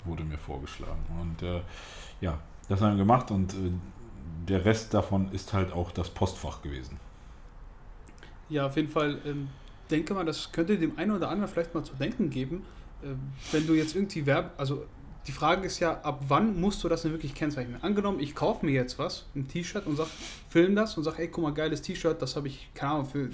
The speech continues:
Speaker 2: war ein Schnäppchen so“, filmst das einfach, um den Leuten zu zeigen, vielleicht wo du grad ein Schnäppchen gemacht hast.
Speaker 1: Mhm.
Speaker 2: Ist das schon Werbung so?
Speaker 1: Nee, das ist in dem Sinne noch keine Werbung, weil ich danach noch zweimal Kontakt hatte, auch mit dem Chef davon.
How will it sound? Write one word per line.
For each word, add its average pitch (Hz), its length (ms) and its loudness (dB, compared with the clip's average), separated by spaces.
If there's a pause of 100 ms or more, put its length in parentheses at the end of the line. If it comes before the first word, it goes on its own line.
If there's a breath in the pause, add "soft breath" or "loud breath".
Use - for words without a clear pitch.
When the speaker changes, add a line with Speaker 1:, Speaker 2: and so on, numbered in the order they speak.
(140)
Speaker 2:
war 156 140 0
ein 147 80 4
Schnäppchen 185 440 0
so“, 196 240 2 (220 loud breath)
filmst 196 280 4
das 185 120 -2
einfach, 175 160 -2
um 170 120 4
den 160 100 4
Leuten 170 260 2
zu 151 100 -8
zeigen, 165 360 2 (280 loud breath)
vielleicht 151 240 0
wo 165 60 4
du 156 80 2
grad 151 200 0
ein 156 40 0
Schnäppchen 147 340 2
gemacht 135 300 4
hast. 110 180 -6
Speaker 1:
Mhm. 90 400 6
Speaker 2:
Ist - 220 0
das 214 160 2
schon 139 220 4
Werbung 139 280 2 (280 loud breath)
so? 190 260 0
Speaker 1:
Nee, 117 240 12
das 120 220 10
ist 131 100 6
in 135 100 8
dem 143 140 10
Sinne 135 200 8
noch 123 200 6
keine 151 340 12
Werbung, 160 540 10
weil 117 360 10
ich 127 120 2
danach 120 360 6
noch 120 240 4
zweimal 135 680 8
Kontakt 139 460 6
hatte, 151 240 4
auch 117 120 4
mit 113 160 6
dem 110 140 8
Chef 135 240 6
davon. 160 480 8